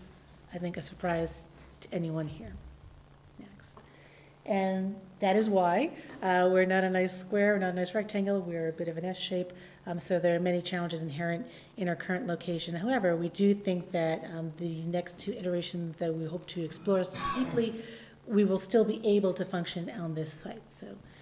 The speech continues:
um, that's where we're moving with that. So again, I talk about just continuing the status quo an option, yes. And we're still gonna get more material, pending Act one forty-eight not changing, that ban not, not moving.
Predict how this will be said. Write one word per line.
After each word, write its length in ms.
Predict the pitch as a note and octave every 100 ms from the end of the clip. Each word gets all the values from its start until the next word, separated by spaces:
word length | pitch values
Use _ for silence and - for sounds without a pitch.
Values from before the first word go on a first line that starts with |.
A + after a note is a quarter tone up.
| - -
um, 160 | - G#3+
that's 240 | E3+ E3+ -
where 100 | E3
we're 80 | D#3+
moving 280 | D#3 -
with 140 | F3 -
that. 200 | F3 - - - - - - - - - - - - - - -
So 140 | -
again, 160 | B3+ B3+
I 20 |
talk 100 | A#3+
about 140 | A#3 G#3+
just 160 | G3
continuing 360 | - G3+ B3 A3
the 60 | G3+
status 300 | G#3+ G3+ G3+
quo 220 | - G3
an 120 | F#3+
option, 520 | G3+ G#3 - F#3 G3+
yes. 880 | F3+ E3 A#3+ F#4 - - - - -
And 720 | A3 F#3 F#3 G#3+ D4+ F#4 F#4+ D#4
we're 100 | B3+
still 220 | - A3+
gonna 180 | G#3+ G#3+
get 160 | G#3 G#3
more 480 | G3+ G3+ G3 G3 G3
material, 580 | G3 - A3 A#3+ B3+ B3 - -
pending 340 | - F3+ F3 E3+
Act 180 | E3+
one 120 | F3+ F3
forty-eight 480 | - F3+ F3 F3
not 180 | F3 E3+
changing, 400 | - A3+ A3 A3+
that 220 | G#3+ B3+ -
ban 300 | F3+ F3+ F3
not, 280 | E3+ -
not 320 | A3+ E3 E3 -
moving. 560 | F#3 G#3+ A3+ A#3 A3+